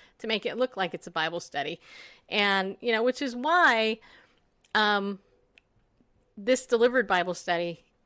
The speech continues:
is gonna be very beneficial to you, because it's actually a Bible study. I know Pam personally and Precept personally, and this is an actual Bible study. It's gonna help you dig into the Word of God.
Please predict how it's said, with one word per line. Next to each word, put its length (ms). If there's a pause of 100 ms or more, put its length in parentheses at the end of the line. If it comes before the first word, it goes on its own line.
(260)
is 140
gonna 220
be 260
very 400
beneficial 720
to 180
you, 220
because 380
it's 140
actually 360
a 60
Bible 280
study. 420 (100)
I 100
know 280
Pam 420
personally 600 (160)
and 280
Precept 420
personally, 540 (480)
and 340 (100)
this 220
is 160
an 80
actual 280
Bible 260
study. 200
It's 120
gonna 160
help 180
you 80
dig 200
into 200
the 100
Word 200
of 100
God. 320